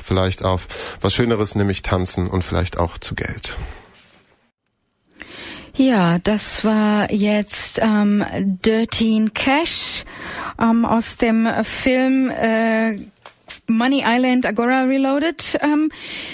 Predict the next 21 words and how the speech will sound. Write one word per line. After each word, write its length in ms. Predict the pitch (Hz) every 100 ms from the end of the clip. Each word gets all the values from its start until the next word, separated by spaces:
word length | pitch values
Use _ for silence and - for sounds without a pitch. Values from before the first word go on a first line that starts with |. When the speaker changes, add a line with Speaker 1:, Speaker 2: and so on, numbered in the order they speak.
| - - -
Speaker 2:
den 180 | 277 269
haben 120 | 269
wir 100 | 269
jetzt 280 | 254 254 -
sozusagen 440 | 285 269 269 277
vom 200 | 277 277
Tobi 280 | 262 277 285
bekommen. 400 | 269 277 277 269
Tobi 220 | 285 269
ist 140 | 262 -
schon 180 | 269 262
wieder 200 | 269 262
los, 400 | 269 302 - 262
weil 240 | 247 254
er 260 | - 226 254
ist 140 | -
natürlich 380 | 254 269 254 240
auf 80 | -
dem 160 | 240
Festival, 600 | - 240 - 226 240 233
ähm, 440 | 226 226 226 233